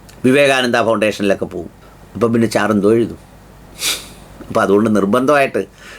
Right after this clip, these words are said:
പണ്ട് താലിബാനെക്കുറിച്ച് എഴുതിയതൊക്കെ മുക്കിക്കളയണം, മുക്കിക്കളയണം. കാരണം ഇപ്പം ആമിർ മുത്തലഖ് എന്ന് പറയുന്നത് നമ്മുടെ എല്ലാവരുടെയും അളിയനാ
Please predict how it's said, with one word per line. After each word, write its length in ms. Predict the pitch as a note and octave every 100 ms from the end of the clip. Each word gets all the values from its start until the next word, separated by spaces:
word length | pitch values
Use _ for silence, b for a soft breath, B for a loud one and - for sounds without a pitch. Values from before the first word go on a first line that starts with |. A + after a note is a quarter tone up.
| B -
പണ്ട് 200 | G2 G2 F#2+
താലിബാനെക്കുറിച്ച് 680 | F#2+ G2 G2+ G2+ G2+ F2+ F2
എഴുതിയതൊക്കെ 400 | E2+ F#2 F2+ - E2
മുക്കിക്കളയണം, 580 | - F2 - G1+ - - - - - - - - - -
മുക്കിക്കളയണം. 680 | F#2 - G2+ F2+ F#2 F2+ - - -
കാരണം 320 | F#2+ F#2+ G#2+ - B B B - A2
ഇപ്പം 160 | C3 B2 C#3
ആമിർ 240 | E3 F3 E3
മുത്തലഖ് 480 | E3 E3+ E3 - - - - - - - - A#2+
എന്ന് 120 | C3+ B2
പറയുന്നത് 420 | A#2+ C3+ C#3 C#3+ - - - - - - - - - - - F#2
നമ്മുടെ 220 | G2 G2 F#2
എല്ലാവരുടെയും 440 | G2 G#2 G2+ F#2+
അളിയനാ 260 | E2+ F2+